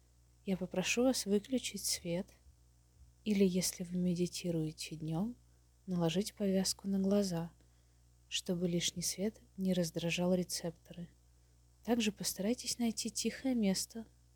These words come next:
чтобы звуки не нарушали вашу концентрацию. Итак, мы лежим на спине. Ноги немного разведены, как и руки.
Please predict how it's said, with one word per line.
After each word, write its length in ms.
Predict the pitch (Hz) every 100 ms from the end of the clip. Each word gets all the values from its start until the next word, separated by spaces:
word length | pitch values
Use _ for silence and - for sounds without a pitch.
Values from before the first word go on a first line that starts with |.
| _
чтобы 440 | - - 175 180
звуки 500 | 170 165 165 - 240 - - _ _
не 120 | 196
нарушали 580 | 180 175 - - 160 160
вашу 360 | 160 165 -
концентрацию. 960 | - 196 - 185 170 160 165 - - 185 - _ _ - _ _ _ _ _ _ _
Итак, 440 | 254 - 202 - - _ - _ _ _ _
мы 140 | 185
лежим 320 | 226 226 196 208
на 100 | 202
спине. 500 | - 180 165 175 208 - _ _ _ - - - - _ _ _ _ _ _
Ноги 280 | 214 269 202
немного 520 | 175 170 170 165 165
разведены, 680 | 160 160 160 - 165 196 240 - _ _ _ _ _ _ _
как 220 | - 240 -
и 100 | -
руки. 440 | 196 170 160 -